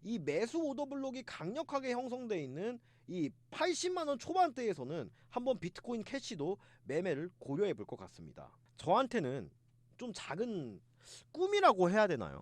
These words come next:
그러니까 작은 소망은 있긴 해요. 왜냐하면 물론 제가 뭐 원효띠나 그런 사람들처럼 몇 천억의 자산가가 될 수 있을 가능성은 사실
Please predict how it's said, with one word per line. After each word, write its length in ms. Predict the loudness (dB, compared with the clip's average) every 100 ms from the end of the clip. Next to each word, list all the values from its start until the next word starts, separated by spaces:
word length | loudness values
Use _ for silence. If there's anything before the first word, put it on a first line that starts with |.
| -2
그러니까 100 | 0
작은 340 | 4 4 4
소망은 500 | 2 4 10 10 10
있긴 300 | 4 2 0
해요. 260 | 2 0 -2 -10 -16 -18 -18 -18 -8
왜냐하면 720 | 6 8 10 10 8 6 4 -4 _ -12
물론 460 | -2 2 6 6
제가 260 | 6 8 8
뭐 260 | 8 8 8
원효띠나 480 | 6 2 2 2
그런 300 | 4 4 4 6
사람들처럼 640 | 4 4 0 0 0 2
몇 220 | 4 6
천억의 300 | 6 4 4
자산가가 600 | 2 2 2 2 2 4
될 240 | 2 0 -2
수 680 | -2 -2 0 2 0 0 0
있을 240 | 2 2
가능성은 500 | 4 2 4 4 4
사실 360 | 4 6 6